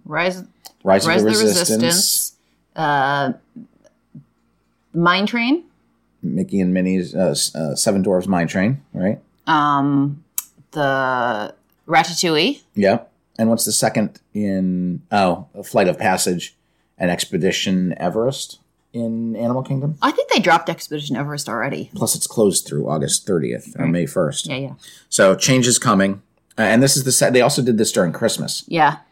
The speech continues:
Speaker 2: So they're, they're getting very flexible with, uh, what's available in the individual attraction purchases.
Speaker 1: Construction walls have been put up at, um, Epcot's World Nature Neighborhood.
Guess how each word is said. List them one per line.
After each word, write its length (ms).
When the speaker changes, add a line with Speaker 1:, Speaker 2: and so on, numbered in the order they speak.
Speaker 2:
So 240
they're, 160
they're 160
getting 260
very 220
flexible 560
with, 300
uh, 180
what's 340
available 680
in 100
the 160
individual 500
attraction 440
purchases. 640
Speaker 1:
Construction 500
walls 200
have 100
been 140
put 180
up 420
at, 320
um, 280
Epcot's 460
World 340
Nature 360
Neighborhood. 560